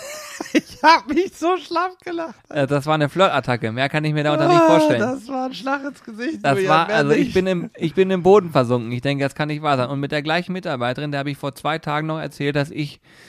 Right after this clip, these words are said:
Speaker 2: äh, hier in der Abnehmkur bin und alles gebe. Und dann kommt sie hoch und sagt, „Hannes, also wirklich Wahnsinn. Man sieht's dir tatsächlich schon an.
Speaker 1: Ja.
Speaker 2: Du hast abgenommen.“
Speaker 1: Ja, klar. Was willst du machen?
Speaker 2: Heute Morgen habe ich auch gesagt, „Hast du gesehen, wie Hannes abgenommen hat?“ „Ja, ja, das ist Wahnsinn.“ Ich sag, „Jetzt reicht's mir ja gleich.“ <laughs>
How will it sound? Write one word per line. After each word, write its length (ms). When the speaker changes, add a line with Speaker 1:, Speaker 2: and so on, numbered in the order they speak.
Speaker 2:
äh, 460
hier 260
in 80
der 100
Abnehmkur 560
bin 120
und 160
alles 260
gebe. 260
Und 80
dann 120
kommt 200
sie 80
hoch 220
und 100
sagt, 220
„Hannes, 260
also 280
wirklich 420
Wahnsinn. 400
Man 160
sieht's 220
dir 100
tatsächlich 400
schon 100
an. 180
Speaker 1:
Ja. 180
Speaker 2:
Du 40
hast 140
abgenommen.“ 360
Speaker 1:
Ja, 220
klar. 320
Was 160
willst 200
du 40
machen? 340
Speaker 2:
Heute 160
Morgen 240
habe 140
ich 60
auch 120
gesagt, 260
„Hast 100
du 40
gesehen, 280
wie 80
Hannes 180
abgenommen 420
hat?“ 220
„Ja, 100
ja, 160
das 160
ist 160
Wahnsinn.“ 360
Ich 80
sag, 140
„Jetzt 180
reicht's 300
mir 80
ja 100
gleich.“ 340
<laughs> 260